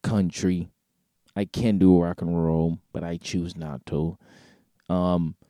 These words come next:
so there's all aspects to what I do, and I'm not just an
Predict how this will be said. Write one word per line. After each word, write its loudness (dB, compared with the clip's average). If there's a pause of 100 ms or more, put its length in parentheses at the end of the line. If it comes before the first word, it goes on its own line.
(140)
so 2
there's 6
all 8
aspects -4
to 4
what 2
I -2
do, 4
and -2
I'm -2
not -6
just -10
an -14